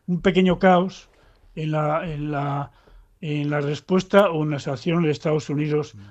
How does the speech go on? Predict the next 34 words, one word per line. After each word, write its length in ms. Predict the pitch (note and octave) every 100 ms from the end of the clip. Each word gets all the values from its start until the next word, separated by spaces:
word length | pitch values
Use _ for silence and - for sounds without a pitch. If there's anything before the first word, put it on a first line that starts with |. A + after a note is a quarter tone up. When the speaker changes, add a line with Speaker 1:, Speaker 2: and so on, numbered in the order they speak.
| -
Speaker 1:
ahora 180 | D3 D3
mismo 320 | D3 D#3 D#3
en 100 | D#3
el, 260 | C#3 C3 C#3+
en 120 | C#3
el 100 | C3
mundo 160 | C#3+ C#3
internacional, 600 | C3 B2+ A#2 A#2+ G#2 G#2
¿no? 100 | C3+
Speaker 2:
O-, 100 | -
Speaker 1:
Que 80 | C3
le 60 | C#3+
Speaker 2:
hoy 40 |
Speaker 1:
puede 360 | F3+ F3 F3 - _ _ _ _
perjudicar 480 | E3+ D#3 D3+ D3 D#3+
mucho 320 | D#3+ F3 F3+
en 80 | D#3+
el 100 | C#3+
orden 220 | D3 C#3+
que 80 | C#3+
se 140 | A#2
está 180 | D3 -
viniendo 540 | C3+ C3 C#3 B2 A#2 A#2 -
en 140 | C3+
el 60 | A#2
futuro, 420 | C3 A2+ C#3 A2+
¿no? 200 | F3 D3+
Frente 300 | - C#3 C#3
a 60 |
China 360 | B2 E3 D#3+ E3+
o 40 |
frente 260 | D3 C#3 B2+
a 60 | B2
Rusia. 340 | C3+ F#3